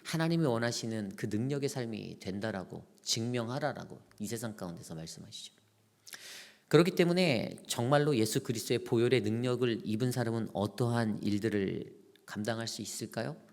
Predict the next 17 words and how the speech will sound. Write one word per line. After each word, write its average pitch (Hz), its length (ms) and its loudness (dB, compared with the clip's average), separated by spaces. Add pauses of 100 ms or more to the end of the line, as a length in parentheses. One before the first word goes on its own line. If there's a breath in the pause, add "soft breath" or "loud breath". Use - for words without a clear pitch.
(640 soft breath)
날마다 117 720 2
나의 104 280 -2
내면을 101 600 -4
점검해 101 420 -4
볼 90 140 -6
수 - 160 -8
있는 85 160 -8
사람이 92 420 -6 (340)
될 87 160 -10
수 - 160 -8
있다라는 87 460 -8
것이죠. - 280 -14 (680 soft breath)
내 117 160 2
내면의 117 340 2
모습이 101 360 -4
어떤지, 87 540 -10 (520)
겉으로는 117 720 -2